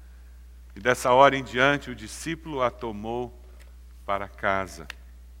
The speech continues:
Vamos ler juntos um texto de primeiro Timóteo? Vamos lá. Vai aparecer na tela. Ora, vamos juntos? Ora, se alguém não tem cuidado dos seus,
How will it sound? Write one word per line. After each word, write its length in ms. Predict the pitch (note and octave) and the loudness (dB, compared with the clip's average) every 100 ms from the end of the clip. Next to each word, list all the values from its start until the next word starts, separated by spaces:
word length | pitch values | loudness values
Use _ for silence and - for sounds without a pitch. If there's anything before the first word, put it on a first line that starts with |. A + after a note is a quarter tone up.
| - - - - - - - - - - - - - - - - - - - - | -20 -20 -20 -20 -20 -20 -20 -20 -20 -20 -20 -20 -20 -20 -20 -20 -20 -20 -20 -20
Vamos 200 | - D4+ | -18 -14
ler 120 | B2 G#2+ | -12 -10
juntos 360 | B2+ B2+ A2 | -12 -14 -16
um 80 | G#2+ | -20
texto 380 | G2 B2 A#2 A2 | -10 -10 -10 -16
de 80 | G#2 | -20
primeiro 400 | G#2+ A2 A2 G2+ | -18 -14 -14 -16
Timóteo? 480 | B2 E3+ C#3 - - - - - | -14 -10 -10 -10 -20 -20 -20 -20
Vamos 240 | D#3 E3 A#2 | -18 -18 -8
lá. 180 | G#2+ D#2 - - - - - - | -8 -8 -18 -20 -20 -20 -20 -12
Vai 80 | B2+ | -10
aparecer 440 | C3 B2+ B2 B2+ | -6 -8 -8 -12
na 120 | A#2+ | -12
tela. 420 | A2+ G#2+ F#2 F2+ F2+ - - - - - - - - - - | -10 -6 -6 -8 -16 -20 -20 -20 -20 -20 -20 -20 -20 -20 -4
Ora, 460 | B2+ D3 E3+ G#3+ G#3+ - - - - | 8 8 8 0 -8 -20 -20 -20 -18
vamos 200 | B2+ C#3+ | -14 -8
juntos? 500 | E3 A#3 A3+ - - - - - - - | -2 -2 -2 -14 -20 -20 -20 -20 -20 0
Ora, 480 | C#3 E3+ F3+ F#3+ F3+ - - - - - | 6 6 6 2 -4 -16 -20 -20 -20 -20
se 240 | - D#3 | -4 4
alguém 440 | C#3+ C3+ D3+ G3+ | 4 2 -4 -4
não 220 | G#3 F3+ D3 | -4 -6 -8
tem 260 | - F#3 | -10 -10
cuidado 680 | F3 D3 A#2+ C3 D#3 F3 E3 | -10 -14 2 6 6 4 -2
dos 180 | A#2 A2+ | -12 -16
seus, 800 | - - C3 B2 - - - | -14 -2 0 0 -8 -18 -20